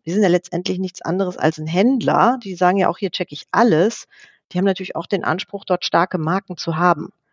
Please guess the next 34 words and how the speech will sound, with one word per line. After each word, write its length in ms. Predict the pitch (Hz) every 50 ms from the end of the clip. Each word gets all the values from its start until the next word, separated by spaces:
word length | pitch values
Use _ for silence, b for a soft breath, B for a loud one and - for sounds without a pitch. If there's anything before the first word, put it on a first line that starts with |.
| _ _ _ _ _ _ -
Wenn 80 | 175
jetzt 160 | 190 180 - -
die 80 | 175
Marken 340 | 165 175 190 220 - - 185
da 140 | 165 156 143
rausgehen 800 | 135 185 240 302 339 - - - - 160 156 156 196 247 294 -
und 240 | - - 190 196 180
die 80 | 190 180
sitzen 300 | 190 226 - - 214 196
da 120 | 196 180
nur 140 | 190 202 208
noch 160 | 208 208 208
irgendwie 300 | - - 196 196 190 180
mit 160 | 175 180 -
ihrem 160 | 175 180 175
eigenen 440 | - - - - 226 240 202 170 175
Kram 460 | - - - 151 151 156 180 214 220
und 240 | - 185 185 190 180
solchen 380 | - 185 180 175 - 185 175 170
No-Name-Bank-, 720 | 175 180 208 226 214 175 160 160 160 - 151 151 156 151 - _ _ _ _
Banks, 380 | - 156 147 165 220 247 - -
die 80 | - 180
es 80 | -
da 100 | - 156
ja 160 | 143 139 -
auch 220 | - - - _ -
gibt, 320 | 196 220 220 - - B B B B B B B B B B B B B -
geht 200 | 175 185 226 208
auch 100 | 196 196
deren 200 | - 214 202 185
Versprechen 460 | - 180 - - - 170 156 - 156
nicht 180 | 151 156 - -
mehr 180 | 143 - -
auf. 280 | - - - - -